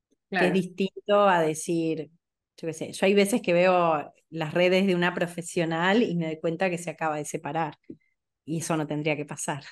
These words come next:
Speaker 1: <laughs>
Speaker 2: Claro, ah, creo que, o sea, hace poco había escuchado, leído algo que decía que, que a-,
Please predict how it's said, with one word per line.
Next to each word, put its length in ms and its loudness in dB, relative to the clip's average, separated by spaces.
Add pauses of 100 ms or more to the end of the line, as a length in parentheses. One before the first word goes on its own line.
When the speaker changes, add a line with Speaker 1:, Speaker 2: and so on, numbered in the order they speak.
(140)
Speaker 1:
<laughs> 920 -4
Speaker 2:
Claro, 280 4
ah, 320 2 (120)
creo 300 0
que, 340 0 (480)
o 120 -2
sea, 400 -6 (580)
hace 320 0
poco 260 0
había 180 4
escuchado, 560 -2
leído 540 0
algo 540 -2 (600)
que 140 -2
decía 400 -4
que, 480 -4 (380)
que 360 -4
a-, 280 -6